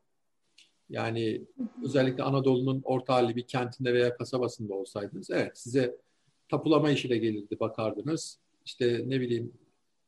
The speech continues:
zilyetliğin korunması işi de gelirdi, bakardınız. Ceza da gelirdi, bakardınız. Çünkü zaten seçenekler orada çok az. Yani bir, iki, üç tane avukat oluyor. Herkes onlara geliyor.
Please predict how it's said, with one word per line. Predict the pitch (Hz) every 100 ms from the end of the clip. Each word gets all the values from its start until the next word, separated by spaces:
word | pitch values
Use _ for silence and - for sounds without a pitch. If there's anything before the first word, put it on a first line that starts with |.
| _ _
zilyetliğin | 117 143 135 135 139 143
korunması | 139 135 135 131 131
işi | 120 -
de | 113
gelirdi, | 107 107 104 107
bakardınız. | 107 107 107 143 147
Ceza | 147 139 143 120
da |
gelirdi, | 110 104 101 95
bakardınız. | 104 101 101 95 123 175 - - _ _ _
Çünkü | - 131
zaten | 147 165
seçenekler | - 139 151 147 147 156
orada | 151 156
çok | 160 147
az. | 110 - - _ -
Yani | 110 101 - - 135 -
bir, | 151 147 113 -
iki, | 113 - 175 -
üç | 156 -
tane | 107 147
avukat | 156 151 147
oluyor. | 113 104 160 151
Herkes | 143 - 143 151
onlara | 143 139
geliyor. | 131 113 -